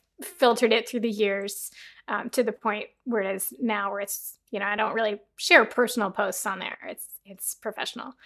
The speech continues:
So yeah, it kind of changed the way that I looked at blogging and looked at teaching. I, I didn't create a blog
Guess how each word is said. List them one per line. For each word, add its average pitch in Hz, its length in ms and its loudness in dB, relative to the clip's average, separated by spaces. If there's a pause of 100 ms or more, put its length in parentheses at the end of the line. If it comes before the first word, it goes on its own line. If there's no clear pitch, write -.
(340)
So 240 680 4 (160)
yeah, 294 240 10
it - 120 6
kind 330 160 0
of 330 80 4
changed 262 320 2
the 240 60 0
way 202 140 4
that 202 120 2
I 185 100 4
looked 208 280 -6
at 269 140 4
blogging 254 520 8
and 220 180 0
looked - 260 0
at - 180 0
teaching. 269 400 2
I, 247 180 4 (180)
I 254 220 4 (340)
didn't 254 220 6
create 247 300 6
a 214 40 6
blog 208 380 6